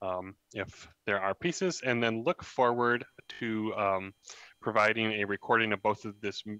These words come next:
these meetings on the website in the coming days. So please continue to stay involved. And with that, we will look to, um, bring a close to this evening's meeting. Once again, thank you for joining us and have a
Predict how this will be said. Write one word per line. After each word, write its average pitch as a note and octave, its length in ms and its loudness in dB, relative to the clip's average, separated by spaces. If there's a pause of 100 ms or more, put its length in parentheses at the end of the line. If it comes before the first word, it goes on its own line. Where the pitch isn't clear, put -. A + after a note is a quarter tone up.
(100)
these A2 220 -2
meetings G#2 460 -2
on G2+ 220 0
the G2 80 -2
website G2 480 -2
in F#2+ 100 -10
the F#2 80 -2
coming F#2+ 320 -4
days. F2+ 280 -2
So F#2+ 320 -4 (420)
please A#2+ 160 2
continue A2+ 380 -2
to G#2 80 -6
stay - 240 -2
involved. G2 680 -4 (540)
And A2+ 80 -6
with G#2 160 -4
that, G#2+ 200 0
we A#2+ 120 -4
will G2 180 0
look - 260 -8
to, G2+ 440 -4
um, F#2+ 400 -8 (500)
bring A#2 140 0
a A2 60 0
close A2 360 2
to A#2 100 -4
this A2 200 -4
evening's G2 380 -4
meeting. F#2+ 340 -6 (2000)
Once - 240 -20
again, A2 280 -6
thank G#2 220 -4
you G#2+ 80 -4
for G#2+ 120 -2
joining G#2 340 0
us C3+ 240 -4
and G2 160 -10
have A2 340 0 (100)
a G#2 120 -8